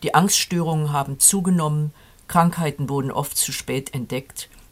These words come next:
weil die Eltern sich nicht in die Wartezimmer von Kinderärzten trauten. Auch der sexuelle Missbrauch durch Verwandte und Bekannte hat zugenommen. In durchschnittlich jeder Klasse sind ein oder zwei Kinder,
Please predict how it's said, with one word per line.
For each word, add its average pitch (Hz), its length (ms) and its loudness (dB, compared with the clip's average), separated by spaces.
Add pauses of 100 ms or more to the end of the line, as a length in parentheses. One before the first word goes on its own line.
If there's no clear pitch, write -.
weil 131 160 -2
die 131 120 -4
Eltern 151 360 -2
sich 127 240 -4
nicht 151 320 -4
in 147 100 -4
die 131 120 -6
Wartezimmer 139 580 0
von 139 200 -10
Kinderärzten 123 680 -2
trauten. - 480 -10 (760)
Auch 165 160 2
der 180 140 0
sexuelle 156 500 0
Missbrauch 151 560 -2
durch 147 260 -4
Verwandte 147 480 -2
und 139 160 -6
Bekannte 143 480 -4
hat 131 160 -6
zugenommen. 107 600 -4 (840)
In 147 180 -2
durchschnittlich 175 760 -2
jeder 156 280 -2
Klasse - 480 -2 (300)
sind - 260 -6
ein 151 240 0
oder 147 260 -8
zwei 131 360 0
Kinder, 139 480 -6